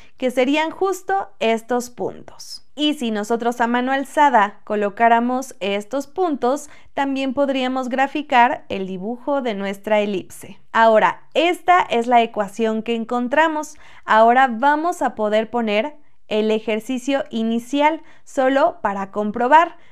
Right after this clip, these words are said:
Para ello presionamos Graph Function y escribimos el ejercicio que nos dieron, que era x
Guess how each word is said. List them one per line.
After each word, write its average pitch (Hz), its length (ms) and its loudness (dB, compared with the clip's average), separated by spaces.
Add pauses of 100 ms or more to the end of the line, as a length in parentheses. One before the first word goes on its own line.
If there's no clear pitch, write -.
(140)
Para 233 180 6
ello 277 220 0
presionamos 254 800 -4
Graph 214 540 2
Function 311 680 -2 (180)
y 277 220 -2
escribimos 240 840 -4
el 214 160 -4
ejercicio 196 640 -8
que 214 100 -4
nos 220 180 -2
dieron, 262 400 2 (280)
que 220 220 2
era 180 360 2
x 320 720 -2